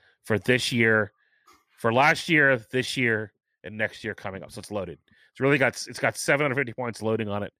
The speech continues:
ready to get out of there. You strip that puppy of, of all of those points and you rent those points out.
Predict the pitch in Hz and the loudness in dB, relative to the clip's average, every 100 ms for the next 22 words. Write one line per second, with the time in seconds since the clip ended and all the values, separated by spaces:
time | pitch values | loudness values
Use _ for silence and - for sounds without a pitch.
0 | _ _ _ _ 113 110 101 101 95 87 | _ _ _ _ 2 2 2 2 2 0
1 | 80 76 _ _ _ - 139 - - 170 | -6 -8 _ _ _ -2 0 0 2 2
2 | - 135 120 107 110 101 101 110 101 101 | 2 2 2 2 2 2 2 -2 -2 0
3 | 98 95 - - 76 - - - _ _ | 0 -4 -8 -12 -12 -14 -20 -20 _ _
4 | _ _ - - 60 - 101 104 113 107 | _ _ -18 -16 -12 -4 0 4 2 4
5 | 107 92 - 95 - 85 76 | 2 0 -4 -8 -6 -6 -6